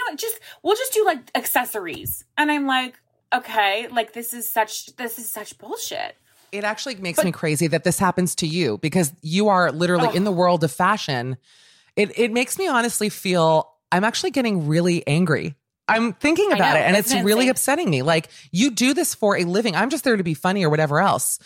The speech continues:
Speaker 2: The fact that you've had those experiences to me is so inexcusable. And what I was gonna say is we should start a stylist company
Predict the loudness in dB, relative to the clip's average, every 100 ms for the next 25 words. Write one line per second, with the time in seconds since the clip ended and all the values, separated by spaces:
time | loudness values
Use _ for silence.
0 | -20 -20 -20 _ -2 0 0 0 2 2
1 | 2 0 2 0 0 0 2 0 0 -4
2 | -4 -2 0 -2 -2 -2 0 2 2 2
3 | -2 -2 0 0 2 2 4 2 2 0
4 | 0 0 0 -2 -10 -20 -8 -6 -4 -6
5 | -4 -4 -4 -2 0 2 2 0 -2 -4
6 | -4 -2 -2 -2 -2 -6